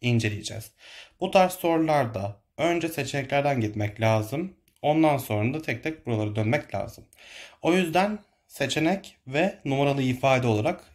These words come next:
ilerleyiş söz konusu olacak. Diyor ki, "Bir numaralı ifade ilgi eki almış isim gövdesidir." Şimdi burada iki tane bilgi sorguluyor.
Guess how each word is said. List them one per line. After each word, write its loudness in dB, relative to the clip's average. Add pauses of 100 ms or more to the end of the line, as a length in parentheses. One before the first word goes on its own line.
ilerleyiş 0
söz -2
konusu -6
olacak. -6 (800)
Diyor 2
ki, -2 (360)
"Bir 2
numaralı 2
ifade 2
ilgi -4
eki -2
almış -2
isim -4
gövdesidir." -6
Şimdi -2
burada 2
iki 0
tane 0
bilgi -2
sorguluyor. 0